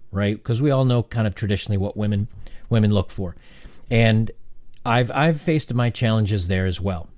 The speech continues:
I think every guy does, right? So you've got that group of guys that just never really got into the game. Then you've got guys that are kind of in the game and they're just doing their fun,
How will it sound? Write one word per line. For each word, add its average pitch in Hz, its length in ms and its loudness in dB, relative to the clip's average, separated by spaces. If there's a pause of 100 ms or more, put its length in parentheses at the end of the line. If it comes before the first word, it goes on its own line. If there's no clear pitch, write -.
(1040)
I 127 80 4
think 143 240 2
every 117 180 4
guy 95 180 2
does, 85 520 -4
right? 87 200 -4 (1200)
So - 160 0
you've 123 160 4
got 175 220 4
that 131 220 2
group 107 200 4
of 85 140 -2
guys 98 260 0
that 113 100 -2
just - 240 0
never 123 240 4
really 104 280 4
got 101 200 0
into 95 220 -2
the 90 100 -4
game. 82 280 -8 (640)
Then 175 180 6
you've 220 120 4
got 127 240 0
guys 110 340 2
that 98 100 2
are 101 80 2
kind 120 220 0
of 98 100 2
in 117 120 4
the 156 80 6
game 120 540 2
and 104 340 4
they're 101 120 4
just 127 320 0
doing 120 280 4
their 104 120 4
fun, 95 320 0